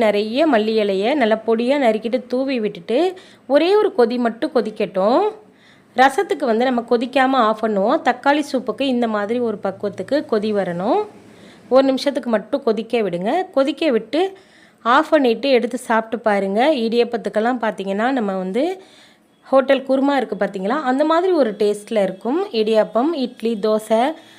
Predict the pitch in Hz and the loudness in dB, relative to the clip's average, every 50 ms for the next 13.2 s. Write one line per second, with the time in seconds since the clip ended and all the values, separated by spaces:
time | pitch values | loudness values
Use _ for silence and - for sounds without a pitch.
0 | - - _ - - - 214 208 226 226 254 247 - - 226 233 262 254 233 226 | -20 -20 _ -10 -6 -2 -2 0 0 0 0 -2 -2 -2 0 0 0 2 0 0
1 | 214 220 220 208 214 226 247 262 240 240 247 247 - 262 277 285 254 214 208 220 | -2 -2 -4 -4 -2 0 0 0 0 -2 -4 -4 -4 -4 -2 0 0 0 0 -2
2 | 247 240 - - - 277 285 302 311 311 277 233 233 226 - 254 247 - 226 208 | -4 -6 -8 -8 -6 -4 -2 -2 0 0 0 0 -2 -2 -4 -6 -6 -6 -4 -2
3 | 214 226 226 - 226 214 208 226 226 - - - 214 208 214 233 254 294 269 254 | -2 -2 -2 -4 -4 -2 -2 -4 -4 -6 -10 -12 -8 -6 -6 -4 -4 -6 -6 -4
4 | - 226 240 233 - - 247 233 190 170 - 233 247 220 185 190 208 233 269 277 | -4 -4 -4 -6 -6 -4 -4 -2 -4 -4 -4 -4 -4 -4 -4 -4 -4 -4 -4 -2
5 | 269 240 208 196 190 190 - - 202 196 202 202 190 180 196 - 226 294 392 440 | -2 -2 -2 -4 -4 -6 -8 -8 -8 -6 -6 -4 -6 -6 -6 -6 -6 -6 -6 -6
6 | 440 - - - - - - _ _ - 247 320 392 - - 415 - - 208 - | -10 -14 -20 -20 -20 -20 -20 _ _ -4 0 2 2 2 2 0 0 -2 -2 -2
7 | 190 190 185 202 254 339 339 277 226 196 185 185 190 196 233 277 262 220 196 202 | -2 -2 -2 0 0 0 0 2 2 2 0 0 0 -2 -2 0 0 0 0 0
8 | 196 190 190 180 190 233 320 349 311 254 208 190 185 190 190 190 202 208 202 - | -2 -4 -4 -4 -2 -2 0 0 0 0 2 2 2 2 0 0 -4 -6 -6 -6
9 | - - 220 240 240 220 202 190 202 208 202 202 202 190 - 208 208 208 - - | -6 -6 -4 -2 -2 -2 -2 -4 -4 -4 -4 -4 -4 -6 -6 -6 -6 -6 -6 -6
10 | 247 262 240 202 196 202 202 - 226 202 202 175 170 - 175 170 170 196 254 339 | -4 -2 -2 -2 -2 -4 -4 -4 -6 -6 -6 -8 -10 -10 -10 -8 -4 -2 -2 -2
11 | 349 - - - - - - - - - - - - _ _ - 226 240 - 269 | -4 -6 -14 -20 -20 -20 -20 -20 -20 -20 -20 -20 -20 _ _ -2 0 2 2 2
12 | 330 359 320 294 247 - - 214 208 214 220 226 233 214 214 214 220 254 285 285 | 2 4 4 4 4 4 2 0 0 2 2 0 -2 -2 -2 -2 -2 -2 0 0
13 | 302 254 226 226 | 0 0 0 -2